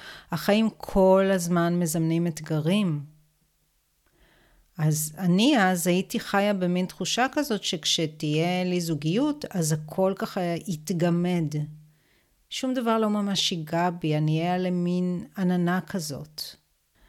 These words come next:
אז כל מי שיש לו זוגיות לאורך זמן, אה, יודע שזה לא עובד ככה. וזה לא רק זוגיות, זה יכול להיות כש-,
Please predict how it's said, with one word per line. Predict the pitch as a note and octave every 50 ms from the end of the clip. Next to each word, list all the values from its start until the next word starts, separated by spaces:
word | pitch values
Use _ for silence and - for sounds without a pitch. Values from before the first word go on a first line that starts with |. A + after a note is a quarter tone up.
| _ _ _ _ _ -
אז | D#3 D#3+ D#3 -
כל | - - A3
מי | A#3 C4+ C4+
שיש | - - G#3 G3+ - - -
לו | C4 B3+ A#3+ A3 G#3 G3 F#3
זוגיות | E3+ E3 F3 E3 D3+ E3 F3 F3 E3 F3
לאורך | F3+ E3+ E3 E3 E3+ D#3+ D#3+
זמן, | - E3 E3+ F3 G3 G#3 G#3+ G#3+ G#3 G3+ F#3
אה, | - - E3+ D#3+ D#3 D#3 D3+ D3+ D3+ D#3 D#3 F3+
יודע | F3+ F3 F3 D#3 C#3+ F3 F#3 G3+ G#3+ G3+
שזה | - - G3+ E3+ F#3+ F3
לא | F3 F#3
עובד | F#3+ F#3+ F3 E3 F3 F3+ F3+ E3+ -
ככה. | - - D#3+ D3+ D3+ - - D#3 D#3 D3+ - - - - _ _ _ _ _ _ _ _ _ _ _ _ _ _ _ _ _ - - _ _ _ _ _ -
וזה | E3+ F3 F#3+ G3+
לא | A3+ B3+
רק | D4 D#4 -
זוגיות, | - G#3+ F3+ E3 F3 E3+ E3
זה | D#3 F3
יכול | D#3+ - - F3
להיות | F3+ F3+ F3+ E3+ -
כש-, | - - - -